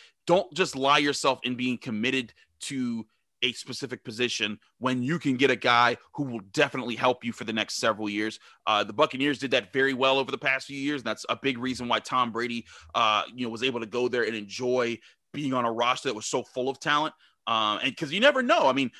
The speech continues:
the Steelers could be in a position where in two years, maybe Deshaun Watson or Russell Wilson or s-, some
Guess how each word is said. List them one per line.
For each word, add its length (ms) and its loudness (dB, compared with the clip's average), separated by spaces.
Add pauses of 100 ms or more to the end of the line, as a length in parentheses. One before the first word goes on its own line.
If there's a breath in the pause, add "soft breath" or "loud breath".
(160 loud breath)
the 60 -6
Steelers 320 -2
could 160 -6
be 80 -2
in 40 -2
a 40 -4
position 440 -2
where 140 2
in 140 -2
two 180 -8
years, 460 -2 (260 soft breath)
maybe 500 -2 (380 soft breath)
Deshaun 380 2
Watson 340 -4
or 100 2
Russell 300 2
Wilson 480 -4
or 100 -2
s-, 200 -12
some 340 2